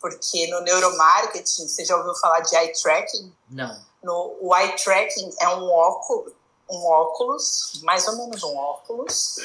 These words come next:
Speaker 1: <coughs> que, que faz teste, faz, é, é usado pra testes, que,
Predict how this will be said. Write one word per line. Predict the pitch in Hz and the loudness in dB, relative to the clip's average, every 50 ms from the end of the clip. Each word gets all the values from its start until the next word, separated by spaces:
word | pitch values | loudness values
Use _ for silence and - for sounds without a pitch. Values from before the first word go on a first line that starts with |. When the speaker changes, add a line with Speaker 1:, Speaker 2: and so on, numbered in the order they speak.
| - - | -10 -6
Speaker 1:
<coughs> | - - - - - - - - 311 | -4 0 2 2 4 4 4 2 2
que, | - 202 202 202 202 202 196 196 196 185 185 185 170 - - - | 2 0 0 0 0 0 0 0 0 0 -2 -4 -4 -6 -10 -10
que | - 208 | -8 -6
faz | 208 - 214 202 196 196 - - - - | -2 2 2 2 2 2 0 -4 -4 0
teste, | 214 175 175 190 220 220 - - - - - | 2 2 2 2 0 -2 -6 -8 -10 -10 -6
faz, | - - - - 156 - | -4 -4 -4 -4 -6 -6
é, | 147 147 147 147 165 175 180 170 156 - - 180 175 165 - - - | -4 -4 -2 -2 -4 -4 -4 -6 -6 -6 -6 -6 -6 -6 -6 -6 -4
é | 170 | -4
usado | 175 170 170 160 160 156 - | -2 0 0 -2 -2 -2 -4
pra | - 170 165 | -4 -4 -4
testes, | 160 - 185 156 160 185 190 - - - - 156 - - - - - - - - - - - _ _ _ _ | -4 -2 0 0 0 0 0 -2 -4 -4 -6 -6 -8 -8 -8 -10 -14 -20 -20 -20 -20 -20 -20 _ _ _ _
que, | - - 202 196 175 180 185 | -16 -14 -10 -10 -10 -10 -10